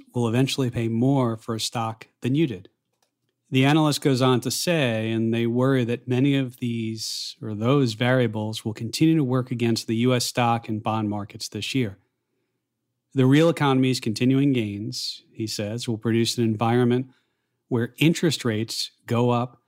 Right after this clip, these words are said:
and stocks go down again. The better alternative for anyone expecting to make money in the short term, he says, is a bank C D or a money market account. That doesn't change anything necessarily for long-term investors.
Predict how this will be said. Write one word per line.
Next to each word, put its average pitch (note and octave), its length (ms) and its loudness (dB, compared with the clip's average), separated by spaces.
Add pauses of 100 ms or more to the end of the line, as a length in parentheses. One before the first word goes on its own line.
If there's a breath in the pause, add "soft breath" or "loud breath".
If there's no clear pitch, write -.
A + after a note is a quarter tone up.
(480)
and B2 200 0
stocks A#2+ 360 0
go B2 200 -2
down A#2+ 240 0
again. G#2 320 -10 (1000)
The C3+ 100 0
better D3+ 300 4
alternative D#3+ 560 2
for B2 160 -4
anyone C#3 320 2
expecting C3 540 -2
to A2+ 100 -4
make B2 260 0
money B2+ 280 2
in B2+ 100 2
the B2 60 0
short A#2 320 -4
term, G#2+ 340 -6 (540)
he B2 160 -2
says, A2 420 -2
is A#2+ 220 -6
a A2 100 -2
bank A#2+ 340 0
C C3 300 0
D A2+ 440 0 (500)
or A#2+ 160 0
a A2+ 60 2
money A#2+ 340 4
market A2 340 -2
account. G#2+ 400 -6 (2250)
That E3 100 2
doesn't F#3+ 280 4
change E3+ 360 4
anything A#2 380 2
necessarily A#2 880 0
for A#2+ 280 -6
long-term B2 640 0
investors. A#2+ 680 -2